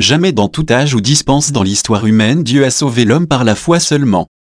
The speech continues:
Dieu a toujours exigé la foi et l'obéissance. Aucune autre formule pour le salut a jamais été bonne. Aucune le sera. Jésus a dit, «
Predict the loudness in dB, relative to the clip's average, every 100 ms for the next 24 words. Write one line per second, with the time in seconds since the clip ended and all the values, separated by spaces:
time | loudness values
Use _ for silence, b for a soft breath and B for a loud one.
0 | -4 0 2 0 -2 -2 0 0 0 -2
1 | -2 0 0 -2 0 0 0 2 2 2
2 | 0 -2 -2 -4 -6 -8 _ _ _ -2
3 | 0 2 2 2 -4 -2 0 0 -2 0
4 | 0 0 0 0 2 2 2 2 0 0
5 | 0 2 0 0 -8 _ _ _ -2 0
6 | 2 2 2 0 0 -2 -4 _ _ _
7 | -2 0 0 0 0 -2 -2